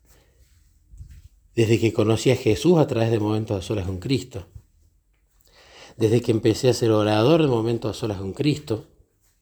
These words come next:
he ido conociendo a muchas personas que, con sus altibajos, buscan mantener y querer esa relación profunda con Cristo,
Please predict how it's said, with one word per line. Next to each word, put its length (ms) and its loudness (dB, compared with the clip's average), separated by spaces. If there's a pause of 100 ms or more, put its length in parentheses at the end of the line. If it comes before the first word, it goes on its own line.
(1900)
he 100 6
ido 220 6
conociendo 600 2
a 260 -2 (600)
muchas 300 0
personas 580 2
que, 460 -2 (1300)
con 220 4
sus 180 2
altibajos, 920 0 (1080)
buscan 840 2
mantener 920 0
y 100 -6
querer 360 0
esa 220 -6
relación 500 -2
profunda 580 2
con 160 -2
Cristo, 400 -6